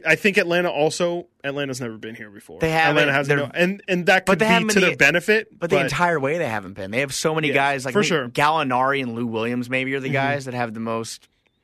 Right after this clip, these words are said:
Speaker 2: ex-, Capella
Speaker 1: Yeah.
Speaker 2: with Houston. Uh,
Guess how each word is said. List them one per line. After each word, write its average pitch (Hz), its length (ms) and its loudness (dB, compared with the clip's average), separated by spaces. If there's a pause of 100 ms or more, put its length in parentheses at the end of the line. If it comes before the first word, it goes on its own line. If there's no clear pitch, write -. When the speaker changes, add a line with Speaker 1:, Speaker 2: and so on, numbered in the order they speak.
(260)
Speaker 2:
ex-, - 240 -16 (140)
Capella 123 340 0
Speaker 1:
Yeah. 131 60 0
Speaker 2:
with 123 160 -4
Houston. 135 480 -8 (500)
Uh, 104 380 0